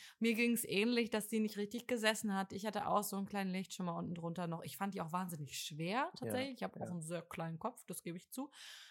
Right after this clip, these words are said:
Speaker 1: Aber genau, also mir ging's mit dieser Brille auch einfach nicht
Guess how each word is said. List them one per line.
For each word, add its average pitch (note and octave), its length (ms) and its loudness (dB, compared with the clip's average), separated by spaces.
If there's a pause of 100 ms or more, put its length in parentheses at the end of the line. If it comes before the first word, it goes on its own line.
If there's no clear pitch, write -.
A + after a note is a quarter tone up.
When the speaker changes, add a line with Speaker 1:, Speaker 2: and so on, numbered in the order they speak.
(120)
Speaker 1:
Aber G3+ 260 6
genau, E3 420 0 (200)
also E3+ 180 0
mir F3 140 2
ging's F3 260 2
mit F3 80 -2
dieser D#3+ 160 2
Brille D3+ 260 -2
auch E3 120 -6
einfach D#3+ 260 -6
nicht - 420 -12